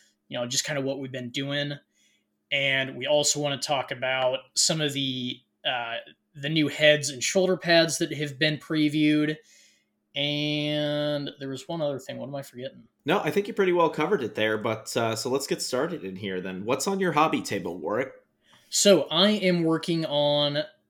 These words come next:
Speaker 1: the Secret Santa project, and I think you put together who, who got who, basically. And I'm not gonna spoil it on here. We'll wait until the, uh, till our next roundtable.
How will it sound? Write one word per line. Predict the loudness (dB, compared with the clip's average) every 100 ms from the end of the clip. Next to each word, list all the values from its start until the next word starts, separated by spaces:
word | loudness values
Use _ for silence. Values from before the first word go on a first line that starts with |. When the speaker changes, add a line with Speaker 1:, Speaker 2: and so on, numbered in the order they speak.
| _ _ _
Speaker 1:
the | -6 -2 0
Secret | 2 2 2 2
Santa | 4 4 4
project, | 0 -4 -4 -4 -4 -6 -10 -2
and | 2 2 0 -2
I | 0
think | 2 2 4
you | 2
put | 4 2 2
together | 2 8 8 6 0 -2 -2
who, | 4 6 6 6 4 2 -16 _ 2
who | 4
got | 8 6 6
who, | 2 0 0 -2 0
basically. | 2 2 0 0 0 0 -6 _ _ _ _ _
And | 4 6
I'm | 8
not | 8
gonna | 6
spoil | 4 4 6 8
it | 6
on | 4 0
here. | -2 -2 -2
We'll | -2
wait | 0 -2
until | -2 -2 -2
the, | -2 -4
uh, | -2 -2 -4 -8 -4
till | 0
our | 0
next | 0 -4 -4
roundtable. | -6 -6 -4 -2 0 -2